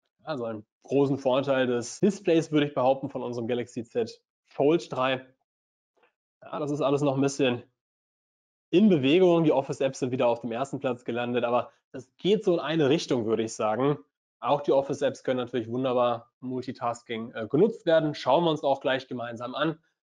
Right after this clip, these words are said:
welche Möglichkeiten es hier mit dem Galaxy Z Fold drei fünf G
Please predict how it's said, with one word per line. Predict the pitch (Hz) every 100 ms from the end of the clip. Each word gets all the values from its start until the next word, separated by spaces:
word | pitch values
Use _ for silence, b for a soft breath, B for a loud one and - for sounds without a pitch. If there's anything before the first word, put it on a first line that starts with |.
| _ 131
welche | 135 135
Möglichkeiten | 120 120 123 123 120 113
es | -
hier | 113
mit | 113
dem | 110
Galaxy | 113 110 - 110
Z | - 113 - _ _ _ _ _ -
Fold | 139 147 - - 156
drei | - 120 147
fünf | 151 131 -
G | 123 135 139